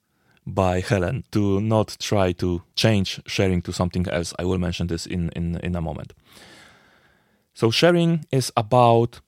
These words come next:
the established way of exchanging information about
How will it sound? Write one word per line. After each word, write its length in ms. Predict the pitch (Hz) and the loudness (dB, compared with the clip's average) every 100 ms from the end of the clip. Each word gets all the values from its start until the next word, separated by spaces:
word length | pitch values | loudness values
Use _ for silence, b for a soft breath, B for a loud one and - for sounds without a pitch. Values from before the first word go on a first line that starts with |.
| - | -20
the 80 | - | -4
established 640 | 113 - 120 165 196 - - - | -2 0 0 2 0 -2 -10 -10
way 600 | 120 104 85 85 143 214 _ _ _ _ - | -2 -2 -2 -4 -4 -6 _ _ _ _ -2
of 180 | 110 104 - | 0 0 -2
exchanging 600 | - - 139 143 135 131 | -6 -2 0 0 2 0
information 760 | 123 123 117 107 92 - 80 - b b b b - | 0 0 0 0 -2 -6 -10 -14 b b b b -6
about 500 | 110 117 110 104 | 2 4 6 2